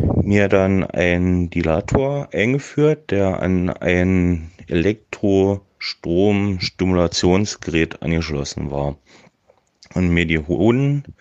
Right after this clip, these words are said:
abgebunden mit Drähten und Schlaufen, die auch durch Impulse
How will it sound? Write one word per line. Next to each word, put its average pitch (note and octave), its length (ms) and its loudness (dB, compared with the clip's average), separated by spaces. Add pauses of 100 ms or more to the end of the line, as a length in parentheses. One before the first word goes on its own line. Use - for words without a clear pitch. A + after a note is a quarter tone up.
(440)
abgebunden B2 880 0
mit - 380 0 (640)
Drähten C#3+ 680 0
und D#2+ 460 -4
Schlaufen, A#2 960 -2 (600)
die F2+ 120 4
auch E2+ 280 2
durch D#2+ 540 0
Impulse F#2+ 920 2